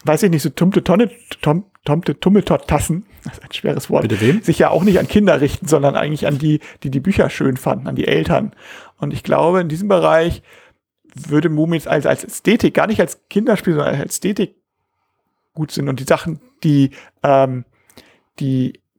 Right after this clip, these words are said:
Speaker 1: wo das Spiel, äh, wo, wo die Ästhetik raufkommt, sind halt, würden sich auch tatsächlich an diese Altersklasse richten, sondern die vierziger, fünfziger
Speaker 2: Mhm.
Speaker 1: bei uns oder in Schweden. Also deswegen wundert's mich ein bisschen. Ich,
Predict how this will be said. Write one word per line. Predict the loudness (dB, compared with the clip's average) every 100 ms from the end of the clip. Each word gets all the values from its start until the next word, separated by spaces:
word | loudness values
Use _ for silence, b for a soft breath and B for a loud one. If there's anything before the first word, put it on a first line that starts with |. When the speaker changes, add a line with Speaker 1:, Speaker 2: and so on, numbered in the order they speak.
| _ _ _ -10
Speaker 1:
wo | -2 0
das | 0
Spiel, | -2 -4 2 4 4 4 0 0
äh, | 0
wo, | 2 2
wo | 2
die | 0 0
Ästhetik | 0 -2 -2 -8 -12 -4
raufkommt, | -4 -2 -2 -2
sind | 0
halt, | 0 0 -4 -2
würden | 0 0
sich | -2
auch | -2
tatsächlich | 0 0
an | 0
diese | 0 0
Altersklasse | 2 0 0 0 2
richten, | 2 0 0
sondern | 0 0
die | -4
vierziger, | -6 -4 0 2 2
fünfziger | 0 -6 -6 0 2 4 0 B B B
Speaker 2:
Mhm. | 6 6 2
Speaker 1:
bei | -2
uns | -2 0 -2 -2
oder | 0 0
in | -2 -8 -8
Schweden. | -4 0
Also | 0
deswegen | 2 2
wundert's | 2 0 -2
mich | -4
ein |
bisschen. | -4 -4 -6 B B B B _ -20 _ _ -20
Ich, | -20